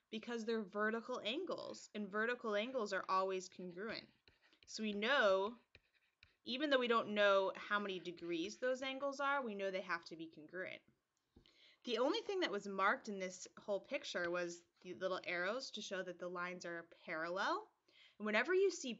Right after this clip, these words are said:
parallel lines, you should always think of angles because parallel lines mean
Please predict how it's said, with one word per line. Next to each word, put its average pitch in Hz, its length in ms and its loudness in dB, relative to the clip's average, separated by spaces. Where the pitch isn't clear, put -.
parallel 214 480 2
lines, 180 460 -4
you 196 80 -8
should 208 200 -8
always 196 420 0
think 190 280 -8
of 156 280 -4
angles 226 600 -4
because 202 280 -4
parallel 233 520 0
lines 208 440 2
mean 175 240 -6